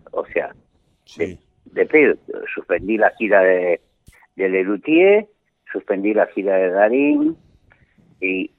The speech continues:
Speaker 1: y me vine acá porque me quedaba más cerca. Pero en definitiva es mentira lo que dicen que la gente no se cuida. Vos vas a Moreno, al bolichito más chico, la verdulería o lo que sea,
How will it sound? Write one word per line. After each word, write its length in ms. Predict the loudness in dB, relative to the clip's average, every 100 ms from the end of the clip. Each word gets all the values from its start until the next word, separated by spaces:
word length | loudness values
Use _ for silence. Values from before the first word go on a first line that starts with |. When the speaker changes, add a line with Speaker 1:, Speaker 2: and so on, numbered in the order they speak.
| _
Speaker 1:
y 100 | -8
me 160 | -4 -2
vine 320 | -2 0 2
acá 420 | 2 2 2 0 -2
porque 340 | -2 0 -4
me 160 | -4 -6
quedaba 280 | 0 2 2
más 180 | 0 2
cerca. 560 | 2 2 -2 -4 -4 -10 _ _ _ _ _
Pero 160 | -2 0
en 100 | 0
definitiva 560 | -2 -2 -4 0 0 0
es 80 |
mentira 520 | 0 -4 -4 -4 0 2
lo 140 | 2
que 160 | -2 -4
dicen 420 | -6 -10 -10 -8
que 140 | -6
la 140 | -6 -6
gente 280 | -8 -8 -8
no 120 | -8 -8
se 200 | -10 -8
cuida. 560 | -6 -6 -4 -4 -4 -8 _ _ _ _
Vos 220 | 0 2
vas 180 | 4 2
a 80 | 0
Moreno, 720 | 2 2 2 0 0 0 -2 _ _ -20 _ _ 0
al 460 | 2 4 2 0 -6 _
bolichito 840 | 0 2 2 -2 -8 -6 0 2
más 200 | 2 -2 -6 -14 -8
chico, 480 | -8 0 4 4
la 160 | 4 2
verdulería 880 | 4 2 0 -2 -2 -2 -2 -2 -2
o 40 |
lo 140 | -2 -2
que 140 | -4 -4
sea, 320 | -4 -2 -4